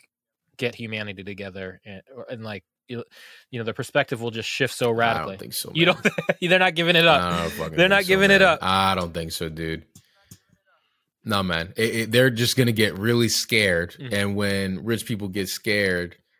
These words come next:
Speaker 2: they just hoard all their shit,
Speaker 1: Mm-hmm.
Speaker 2: and they, and they, uh, basically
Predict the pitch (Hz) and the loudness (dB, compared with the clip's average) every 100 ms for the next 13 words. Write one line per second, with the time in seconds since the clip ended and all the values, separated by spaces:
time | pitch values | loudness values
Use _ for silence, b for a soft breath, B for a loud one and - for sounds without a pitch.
0 | _ _ - 104 92 95 101 104 98 92 | _ _ -4 -2 -2 -4 -2 2 4 2
1 | 90 85 - 85 - - 123 117 117 117 | 0 -4 -4 -4 -6 -14 -14 -12 -10 -12
2 | 107 - 110 98 95 92 90 90 92 92 | -14 -8 -4 0 2 2 0 -2 -4 -2
3 | 90 90 87 87 85 82 80 - 107 98 | -2 -2 -4 -4 -6 -6 -10 -12 -6 -6
4 | - 101 90 85 80 | -6 -8 -6 -6 -8